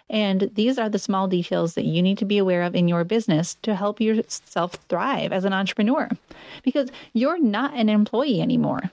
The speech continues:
Even if you have a side gig, I don't care. For all intents and purposes, you are not an employee anymore.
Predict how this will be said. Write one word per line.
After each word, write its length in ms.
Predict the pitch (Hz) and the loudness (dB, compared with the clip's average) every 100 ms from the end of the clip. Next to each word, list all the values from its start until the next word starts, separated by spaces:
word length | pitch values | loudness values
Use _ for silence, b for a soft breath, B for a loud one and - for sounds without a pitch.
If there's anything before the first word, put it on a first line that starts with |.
| _ | _
Even 260 | 202 240 285 | 0 2 4
if 100 | 262 | 4
you 80 | 220 | 2
have 160 | 202 | 2
a 40 | 185 | 0
side 280 | - 165 | -2 -2
gig, 200 | 160 180 | 0 -2
I 100 | - | 0
don't 160 | 185 185 | 0 0
care. 320 | - 160 175 - - | -2 -4 -4 -8 -8
For 140 | 214 | -2
all 100 | 202 | 0
intents 300 | 233 226 214 | 2 2 0
and 100 | 190 | -2
purposes, 560 | 180 170 180 - 165 156 | -2 -2 -4 -2 -2 0
you 140 | 170 170 | 0 2
are 60 | |
not 260 | 165 170 180 | 0 0 0
an 120 | 175 | 2
employee 420 | 170 165 175 165 | 2 2 0 0
anymore. 460 | 165 160 156 151 202 | 2 2 2 0 -2